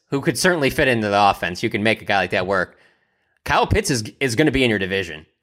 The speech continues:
'cause he's going either next to the Giants or he's going after that to the Eagles." Like, I find it very hard to believe that this guy is falling out of the division. So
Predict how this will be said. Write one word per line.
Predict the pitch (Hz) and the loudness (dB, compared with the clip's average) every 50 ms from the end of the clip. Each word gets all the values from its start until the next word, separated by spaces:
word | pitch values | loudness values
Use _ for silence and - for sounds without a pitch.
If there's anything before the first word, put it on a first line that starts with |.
| _ | _
'cause | - 139 127 110 | -2 0 0 2
he's | 135 170 165 139 | 0 0 2 2
going | 151 143 156 156 156 160 | 2 2 4 2 2 2
either | 170 151 127 131 120 113 | 0 2 2 2 2 2
next | 113 117 139 165 - - - - - - | 2 0 -2 -2 -4 -8 -10 -12 -6 -2
to | 175 | 0
the | 180 196 | 0 2
Giants | 151 151 151 123 131 131 127 127 127 123 123 - | 2 4 2 2 2 0 0 -2 -4 -4 -8 -8
or | - 139 127 | -4 0 2
he's | 120 117 117 | 2 2 2
going | 123 131 135 131 | 2 2 2 2
after | 131 123 - 147 123 | 2 0 -2 -2 0
that | 120 123 120 - - | 2 2 2 0 -2
to | - 113 | -4 -4
the | 110 113 107 | -4 -4 -4
Eagles." | 104 98 92 90 85 87 - | -4 -4 -4 -4 -6 -6 -4
Like, | 110 95 95 | -4 -2 -2
I | 113 113 | -2 -2
find | 110 - 151 139 127 | 0 0 0 0 0
it | 120 | 0
very | 110 131 139 147 135 | 0 2 2 2 2
hard | 131 151 139 | 2 0 0
to | 139 123 | -2 -4
believe | 127 139 147 147 135 113 | -2 0 2 2 2 0
that | 110 104 | 0 0
this | 117 120 117 | 0 -2 0
guy | - 143 127 120 113 | 0 0 0 2 0
is | 107 101 - | -2 -4 -2
falling | - 135 123 117 113 | 2 2 2 2 2
out | 113 110 107 | 2 0 0
of | 104 | 0
the | 92 107 | -2 -4
division. | 101 113 120 117 - 98 95 95 | 0 0 0 0 0 -4 -8 -6
So | - 113 104 95 98 - | -4 -2 0 0 -2 -4